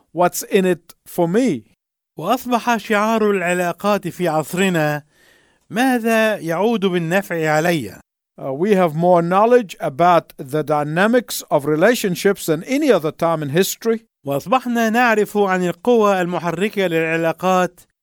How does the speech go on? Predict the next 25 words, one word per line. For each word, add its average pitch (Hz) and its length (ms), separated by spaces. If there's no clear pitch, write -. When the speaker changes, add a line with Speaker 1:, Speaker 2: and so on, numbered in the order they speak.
Speaker 2:
أكثر 220 440
من 190 200
أي 233 300
عصر 196 420
مضى 165 640
من 151 160
عصور 175 360
التاريخ. 170 560
Speaker 1:
But 156 220
our 247 240
relationships 214 960
are 156 120
more 175 400
selfish - 760
than 165 300
any 220 260
other 160 240
time 147 300
in 139 80
history. 127 460
Speaker 2:
ولكن 165 520
علاقاتنا 214 1040
أصبحت 196 500
أكثر 214 600
أنانية 185 840